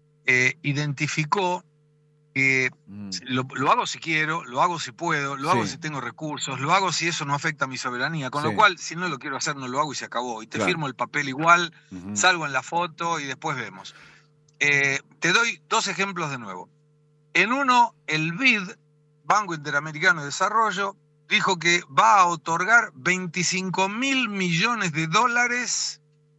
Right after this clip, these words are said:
Speaker 2: Mm.
Speaker 1: para el, este impacto de, de la Alianza Global contra el Hambre y la Pobreza. Y te pone, coma, si la dirección del banco lo aprueba.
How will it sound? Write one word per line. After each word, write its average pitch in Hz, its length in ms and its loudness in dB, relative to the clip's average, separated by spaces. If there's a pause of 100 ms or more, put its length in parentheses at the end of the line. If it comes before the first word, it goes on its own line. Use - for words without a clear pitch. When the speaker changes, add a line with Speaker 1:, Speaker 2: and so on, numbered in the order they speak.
(260)
Speaker 2:
Mm. 107 140 -12
Speaker 1:
para 180 540 8 (160)
el, 139 760 -6
este 165 220 -2
impacto 156 600 0
de, 120 640 -6
de 131 180 -4
la 131 120 2
Alianza 147 680 2
Global 175 460 4
contra 135 400 -6
el 156 80 4
Hambre 180 300 2
y 131 40 -6
la 120 120 -6
Pobreza. 104 580 -12
Y 151 80 -8
te 160 140 0
pone, 117 260 -4
coma, 127 480 -4 (760)
si - 380 -2
la 196 160 6
dirección 170 600 -2
del 151 340 -4
banco 170 380 2
lo 135 140 -2
aprueba. 92 480 -8